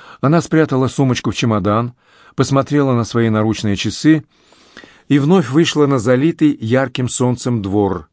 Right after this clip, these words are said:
на этот раз в темных очках. Над городом и цепочкой разбросанных по всей округе строений,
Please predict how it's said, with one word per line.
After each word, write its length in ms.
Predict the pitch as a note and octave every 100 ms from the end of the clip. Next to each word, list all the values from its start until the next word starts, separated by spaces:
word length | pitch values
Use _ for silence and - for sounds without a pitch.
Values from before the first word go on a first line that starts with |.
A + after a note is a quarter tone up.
| _ _ _ _ - -
на 140 | B2+
этот 200 | A#2+ A#2+
раз 280 | A#2 C#3+ C#3
в 80 | -
темных 380 | B2 A#2 A#2 A#2+
очках. 600 | A2+ - F2+ C#2 - - _ _ _ _ _ _ _ _ _ _ _ _ _ _ _ - - -
Над 180 | C#3+ B2+
городом 580 | G3 G3 D#3 D#3+ C3+ - _ _ _ _ _ _ -
и 100 | C3+
цепочкой 600 | F3 - F3 D#3+ - B2
разбросанных 640 | B2 G#2 D#3 - B2+ A#2+
по 120 | B2
всей 260 | G#2+ - B2
округе 320 | A#2 B2 A2+
строений, 640 | - A#2 A#2 D#3 C3+ G2